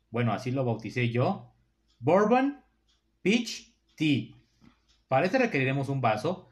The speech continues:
cualquier vaso. En esta ocasión yo he decidido utilizar este pequeño tarro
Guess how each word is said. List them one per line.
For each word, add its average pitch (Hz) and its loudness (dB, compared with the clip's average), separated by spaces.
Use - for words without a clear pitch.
cualquier 123 -4
vaso. 135 -2
En 131 -6
esta 139 -6
ocasión 135 -4
yo 123 -4
he 127 -2
decidido 117 -2
utilizar 104 -10
este - -12
pequeño 123 -6
tarro 127 0